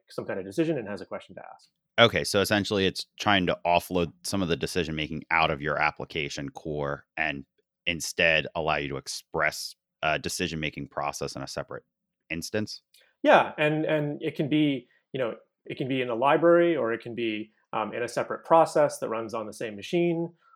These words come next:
Speaker 1: or it can be in a separate container that's in the same pod,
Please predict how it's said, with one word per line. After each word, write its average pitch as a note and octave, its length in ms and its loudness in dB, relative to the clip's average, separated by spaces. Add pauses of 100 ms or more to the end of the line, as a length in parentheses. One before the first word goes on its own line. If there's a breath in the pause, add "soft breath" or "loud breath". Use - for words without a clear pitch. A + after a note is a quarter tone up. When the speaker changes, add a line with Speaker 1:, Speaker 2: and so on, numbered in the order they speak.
(140)
Speaker 1:
or A2+ 120 0
it A2 100 -4
can A#2+ 100 -8
be A#2 100 -4
in A2 80 -6
a G2+ 40 -8
separate A#2 280 -4
container D#3 560 2
that's B2 160 -4
in A2 80 -10
the G#2+ 60 -12
same G2+ 260 -8
pod, D#3 540 4